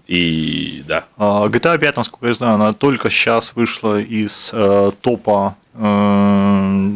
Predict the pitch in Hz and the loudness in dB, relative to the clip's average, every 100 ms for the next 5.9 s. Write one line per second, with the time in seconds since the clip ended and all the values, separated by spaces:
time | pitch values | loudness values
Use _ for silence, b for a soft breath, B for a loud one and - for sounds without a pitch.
0 | 98 - 131 104 120 110 - 139 113 104 | -6 -4 -2 0 -2 -2 -6 -4 0 0
1 | - - - 101 101 98 - 110 - 113 | -2 -10 -16 -10 -10 -8 -4 -2 0 0
2 | 107 104 101 104 107 107 120 101 101 95 | 2 0 0 0 2 0 0 0 -4 -6
3 | 95 95 98 98 _ 113 113 110 - 113 | -4 -4 -4 -12 _ -14 -10 -6 0 0
4 | - 113 117 196 165 - B B B - | 2 0 2 2 0 -2 B B B -2
5 | 104 120 120 104 104 - - 82 - | 0 2 2 2 0 -2 -4 -4 -8